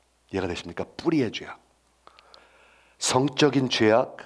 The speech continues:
욕심, 탐욕, 그리고 남을 도적질하는 것, 함부로 하는 것, 이거는 다 그냥 겉에 나는,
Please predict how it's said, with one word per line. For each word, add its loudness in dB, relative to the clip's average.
욕심, 0
탐욕, -4
그리고 6
남을 4
도적질하는 2
것, 2
함부로 0
하는 0
것, 2
이거는 2
다 2
그냥 -4
겉에 -2
나는, -2